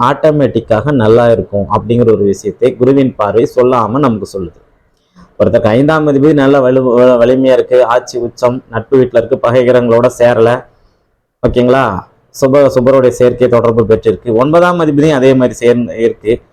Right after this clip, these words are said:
இவங்களுக்கு ஏழாம் அதிபதி கெட்டு போனாலும் பரவாயில்லைங்க, கெடாம இருந்தாலும் பரவாயில்லைங்க, இவங்களுக்கு நல்ல மனைவி கிடைக்கும், நல்ல குழந்தைகள், ரெண்டாவது குழந்தை நல்ல குழந்தை கிடைக்கும், நல்ல வாடிக்கையாளர் கிடைப்பாங்க, நல்ல கௌரவம் கிடைக்கும்,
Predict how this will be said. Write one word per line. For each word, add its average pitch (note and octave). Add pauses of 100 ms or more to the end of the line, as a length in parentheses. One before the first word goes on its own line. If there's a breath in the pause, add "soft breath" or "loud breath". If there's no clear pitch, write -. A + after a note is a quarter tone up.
(300)
இவங்களுக்கு C#3
ஏழாம் D#3
அதிபதி C3
கெட்டு B2+
போனாலும் C#3
பரவாயில்லைங்க, B2+
கெடாம B2+
இருந்தாலும் A#2+
பரவாயில்லைங்க, G#2+ (200)
இவங்களுக்கு A2
நல்ல A2+
மனைவி A2+
கிடைக்கும், G#2 (400)
நல்ல B2+
குழந்தைகள், B2
ரெண்டாவது C3
குழந்தை A2
நல்ல A2+
குழந்தை A2+
கிடைக்கும், G#2
நல்ல A#2
வாடிக்கையாளர் A#2+
கிடைப்பாங்க, G2+
நல்ல A#2
கௌரவம் B2+
கிடைக்கும், G2+